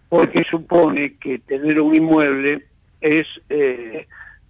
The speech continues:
una inversión de seguridad. En este sentido, por ejemplo, hay mucha gente que está participando en proyectos en construcción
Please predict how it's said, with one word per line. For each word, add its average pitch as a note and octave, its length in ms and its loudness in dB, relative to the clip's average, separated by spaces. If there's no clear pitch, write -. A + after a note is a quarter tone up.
una C3+ 920 2
inversión D3 680 -6
de - 100 -14
seguridad. A#2 540 -8
En B2+ 220 -2
este D3 300 0
sentido, D#3 680 0
por B2+ 240 -10
ejemplo, C3+ 720 -4
hay B2+ 240 -4
mucha C#3 440 -6
gente D3 400 -4
que B2+ 140 -8
está D3 320 -2
participando C3 1080 -4
en C#3+ 240 -20
proyectos A#2 760 -10
en C3 180 -6
construcción C#3+ 920 0